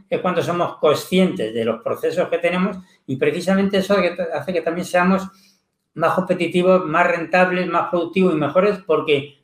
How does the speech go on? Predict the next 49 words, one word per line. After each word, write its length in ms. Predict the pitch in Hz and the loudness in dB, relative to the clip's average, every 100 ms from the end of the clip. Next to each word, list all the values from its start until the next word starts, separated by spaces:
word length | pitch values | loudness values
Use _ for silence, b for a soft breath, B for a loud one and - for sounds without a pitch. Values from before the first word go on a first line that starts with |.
| - | -8
nos 200 | 143 147 | 0 2
damos 280 | 175 196 196 | 4 2 0
conscientes 520 | 175 196 196 196 170 | -2 0 0 0 -2
de 300 | 127 123 _ | -2 -6 _
todo 440 | - 185 170 131 - | -2 0 2 -2 -2
aquello 500 | 143 135 175 185 175 | -4 -2 -2 0 -2
que 80 | 139 | -2
pasa 280 | 165 165 160 | -2 -2 -4
en 80 | 160 | -6
un 60 | |
establecimiento 640 | - 131 120 131 123 113 110 | -4 -4 -4 -8 -10 -10 -10
tuyo. 260 | 139 104 | -8 -10
O 280 | - _ _ | -12 _ _
sea, 100 | 147 | -8
que 100 | 135 | -4
también 260 | 123 131 160 | -2 -2 -2
es 80 | 151 | -2
otra 200 | 180 170 | 2 4
de 100 | 165 | 4
las, 260 | 147 - b b - | 2 0 b b -6
de 160 | 143 | 0
las 200 | 143 135 | 2 0
pautas 480 | - 160 170 185 170 | 2 2 4 2 2
por 200 | - 139 | 2 2
las 180 | 127 - | 0 0
que 100 | 143 | 0
interesa 480 | 135 120 147 156 160 | 0 2 2 2 0
al 100 | - | -2
final 240 | 147 156 | -2 0
digitalizar 540 | 151 - 135 117 117 143 | -2 -2 -2 -2 -2 -2
un 100 | 143 | -4
restaurante, 360 | 135 135 127 | -8 -8 -8
porque 200 | 113 117 | -10 -10
te 100 | 117 | -4
va 100 | 131 | -2
a 40 | 156 | -2
permitir 380 | 160 - 131 | -4 -6 -6
conocer 480 | - 131 117 156 160 | -2 -2 0 0 -2
tu 100 | 139 | -2
propio 280 | 127 - 151 | -6 -4 -2
negocio, 500 | 147 170 170 180 - b b b | 2 2 0 -6 -10 b b b
tus 160 | - 135 | -4 -2
procesos 500 | 131 143 175 185 - | -2 0 2 0 0
que 120 | 143 | 0
pasa 320 | - 180 156 | 2 0 0
en 80 | 147 | -2
tu 80 | 165 | -4
establecimiento, 880 | 151 165 160 175 180 185 196 285 - | -2 -2 -2 -4 0 0 0 -4 -2
analizarlos 760 | 139 120 110 113 156 196 202 | -2 -2 -2 0 0 0 -4